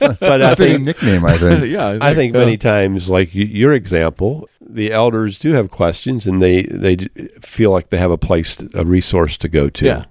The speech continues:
Speaker 3: and, and our elders found that very helpful.
Speaker 2: Yeah.
Speaker 3: And I believe our elders here at Orville have utilized the gift of regional pastor over the years a number of times for good and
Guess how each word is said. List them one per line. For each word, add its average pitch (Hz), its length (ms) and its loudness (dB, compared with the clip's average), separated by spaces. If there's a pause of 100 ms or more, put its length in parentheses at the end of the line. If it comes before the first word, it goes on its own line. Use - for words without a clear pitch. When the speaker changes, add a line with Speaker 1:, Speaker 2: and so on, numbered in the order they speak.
(100)
Speaker 3:
and, 139 180 -2 (140)
and 135 240 0
our 156 240 2
elders 104 320 0
found 98 300 0
that 82 140 -2
very 82 180 0
helpful. - 440 -2 (160)
Speaker 2:
Yeah. 85 140 -4 (260)
Speaker 3:
And 117 160 -4
I 143 120 0
believe 110 400 2
our 98 200 2
elders 92 380 0
here 90 320 4
at 80 80 2
Orville 92 400 2
have 82 380 -2
utilized 85 880 0 (260)
the 82 300 -6
gift 90 380 0
of 85 140 0
regional 87 380 0
pastor 85 580 -2
over 92 220 0
the 82 80 -4
years 90 280 2
a 92 40 0
number 110 320 0
of 98 80 -2
times 78 240 -6
for 139 160 -2
good 139 240 2
and 123 300 -2